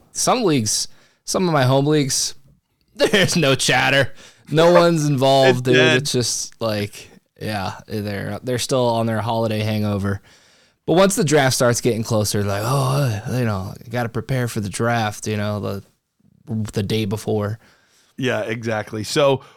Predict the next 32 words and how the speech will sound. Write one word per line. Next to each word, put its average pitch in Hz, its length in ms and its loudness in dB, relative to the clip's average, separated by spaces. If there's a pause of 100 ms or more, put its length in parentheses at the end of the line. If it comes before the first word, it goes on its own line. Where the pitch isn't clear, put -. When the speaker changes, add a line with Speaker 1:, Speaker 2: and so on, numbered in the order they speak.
(120)
Speaker 2:
what 254 160 2
we 254 100 4
wanted 220 300 0
to 160 80 -4
do 156 160 0
in 143 80 0
this 139 180 -2
episode 123 380 0
is 113 200 -4
we 151 220 0
wanted 190 380 0
to 135 60 -2
get 127 240 -2
into 120 760 0 (760)
things 214 540 0
that 165 220 2
we 143 260 0
should 147 340 -2
be 135 140 -2
doing 123 540 0
in 113 160 -4
the 110 100 -2
offseason, 107 520 -4
kind 233 200 0
of 196 100 2
a, 131 260 2 (580)
an 240 120 -4
off-season 208 480 2
checklist, 107 640 -4
if 110 140 -6
you 107 120 -2
will. 98 320 -6